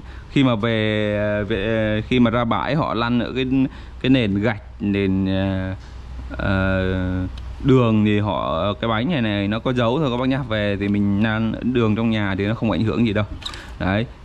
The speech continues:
chiều cao bánh ở đây nó sẽ là mười xăng ti mét các bác nhá. Cái mặt bích ở đây thì vẫn là chín nhân chín này.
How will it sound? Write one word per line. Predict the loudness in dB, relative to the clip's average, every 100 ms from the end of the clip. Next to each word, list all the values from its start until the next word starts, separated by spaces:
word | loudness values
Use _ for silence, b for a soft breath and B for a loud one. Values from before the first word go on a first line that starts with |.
| -2
chiều | 0
cao | 2 0 0
bánh | 0 0
ở | 0
đây | 0 -2
nó |
sẽ | -2 -2
là | 2
mười | 4 4 2
xăng | 0 2
ti |
mét | 2 2 0
các |
bác | -2 0
nhá. | 0 -2
Cái | 0
mặt | 0 0
bích | -2 -2
ở | 0
đây | 0 2
thì | 2 0
vẫn | -2 -2
là | -4
chín | 0 2
nhân | 4 2
chín | 2 0
này. | 2